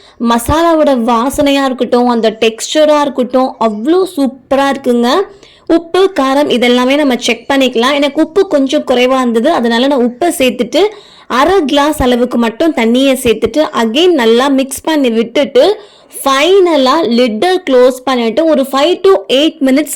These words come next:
அளவுக்கு நம்ம நல்லா குக் பண்ணி எடுத்தோம் அப்படின்னா சூப்பரா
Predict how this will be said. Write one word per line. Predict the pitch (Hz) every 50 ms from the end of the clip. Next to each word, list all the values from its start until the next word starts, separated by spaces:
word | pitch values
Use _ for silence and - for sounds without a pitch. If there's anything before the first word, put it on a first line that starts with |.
| 262
அளவுக்கு | 226 220 220 226 220 - 330 320
நம்ம | 277 247 220 214 208
நல்லா | 208 226 262 349 - - - _ _ - _ _ _ -
குக் | 359 359 - - -
பண்ணி | 330 302 285 302 302 277 262
எடுத்தோம் | 233 247 247 - 285 277 269
அப்படின்னா | 254 214 202 202 226 233 330 392 - -
சூப்பரா | - 330 - - _ _ - 285 302